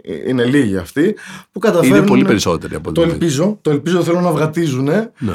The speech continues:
Speaker 1: Από σεβασμό δεν βάζω και τον
Speaker 2: Τώρα δεν
Speaker 1: εαυτό
Speaker 2: λέω
Speaker 1: μου μέσα.
Speaker 2: ονόματα στην πολιτική
Speaker 1: Όχι,
Speaker 2: σκηνή, είναι
Speaker 1: δεν
Speaker 2: σαφές.
Speaker 1: μιλάω, δεν μιλάω για πολιτική
Speaker 2: Σκέψου,
Speaker 1: σκηνή.
Speaker 2: σκέψου. Στην πολιτική είναι πολύ σημαντικό, γιατί, γιατί η πολιτική καθορίζει τις μοίρες της δημοκρατίας.
Speaker 1: Ναι, αλλά πολιτικές είναι και
Speaker 2: Λένε, «Δεν με
Speaker 1: καθημερινές
Speaker 2: ενδιαφέρει ο
Speaker 1: πράξεις.
Speaker 2: πολιτικός». Δεν σε ενδιαφέρει αυτός που καθορίζει τη ζωή σου.
Speaker 1: Όχι, με ενδιαφέρει, αλλά,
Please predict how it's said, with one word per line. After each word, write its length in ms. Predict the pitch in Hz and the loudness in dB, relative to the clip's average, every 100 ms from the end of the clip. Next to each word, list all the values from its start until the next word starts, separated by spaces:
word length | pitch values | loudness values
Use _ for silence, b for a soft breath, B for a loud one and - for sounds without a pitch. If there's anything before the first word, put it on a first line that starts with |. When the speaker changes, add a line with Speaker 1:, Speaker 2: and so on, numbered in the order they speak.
| 67 | -6
Speaker 1:
Από 160 | 117 | -6
σεβασμό 420 | 123 139 127 180 | -2 0 2 2
δεν 100 | 214 | 2
βάζω 220 | 120 107 95 | 2 0 -2
και 60 | |
τον 120 | 90 95 | -2 2
Speaker 2:
Τώρα 140 | 175 | 4
δεν 100 | 175 | 6
Speaker 1:
εαυτό 40 | 214 | 6
Speaker 2:
λέω 20 | 190 | 6
Speaker 1:
μου 60 | 123 | 4
μέσα. 80 | 104 | 2
Speaker 2:
ονόματα 220 | 92 95 | 2 0
στην 180 | 87 107 | -2 0
πολιτική 280 | 101 202 107 | 2 4 4
Speaker 1:
Όχι, 100 | 107 | 2
Speaker 2:
σκηνή, 220 | 117 127 | 4 4
είναι 100 | 175 | 6
Speaker 1:
δεν 120 | 208 | 4
Speaker 2:
σαφές. 240 | 202 202 220 | 4 4 4
Speaker 1:
μιλάω, 280 | 254 247 214 | 4 4 2
δεν 100 | 202 | 2
μιλάω 120 | 220 | 2
για 80 | 208 | 2
πολιτική 320 | 175 139 123 | 0 -4 0
Speaker 2:
Σκέψου, 260 | 220 208 151 | 4 4 4
Speaker 1:
σκηνή. 140 | 139 | -2
Speaker 2:
σκέψου. 320 | 117 196 160 117 B | 2 2 2 -2 B
Στην 140 | - 120 | -2 2
πολιτική 240 | 120 104 | 2 4
είναι 120 | 170 | 2
πολύ 220 | 160 135 | 4 4
σημαντικό, 480 | 165 175 120 98 104 | 4 2 2 2 2
γιατί, 260 | 113 110 170 | 0 0 0
γιατί 180 | 139 98 | -2 -2
η 20 | |
πολιτική 380 | 107 101 107 160 | -2 -2 -2 -4
καθορίζει 380 | 135 110 80 | -2 0 -2
τις 200 | 73 78 | -4 -8
μοίρες 280 | 82 82 76 | -4 -4 -4
της 140 | - 82 | -8 -10
δημοκρατίας. 640 | 80 76 69 73 73 - - | -8 -10 -12 -12 -14 -16 -8
Speaker 1:
Ναι, 100 | 175 | -4
αλλά 180 | 151 - | -2 -2
πολιτικές 680 | - 127 120 113 - 160 | -4 -4 -4 -6 -4 -2
είναι 120 | 170 | -2
και 200 | 156 147 | -6 0
Speaker 2:
Λένε, 60 | 139 156 | 2 4
«Δεν 120 | 135 | 4
με 60 | 165 | 4
Speaker 1:
καθημερινές 0 | 175 | 4
Speaker 2:
ενδιαφέρει 200 | 170 151 180 | 4 4 4
ο 40 | |
Speaker 1:
πράξεις. 220 | 160 143 | 4 2
Speaker 2:
πολιτικός». 320 | 156 160 131 123 | 2 2 0 0
Δεν 120 | 143 | 2
σε 80 | 165 | 4
ενδιαφέρει 360 | 165 117 131 | 2 4 2
αυτός 200 | 139 123 | 2 0
που 60 | 117 | -4
καθορίζει 340 | 135 113 107 | -2 2 2
τη 100 | 107 | 0
ζωή 200 | 98 87 | 0 0
σου. 220 | 80 107 90 | 0 -2 -2
Speaker 1:
Όχι, 100 | 120 | -2
με 60 | 113 | 0
ενδιαφέρει, 400 | 110 107 131 135 | 0 0 0 2
αλλά, 220 | 135 | 0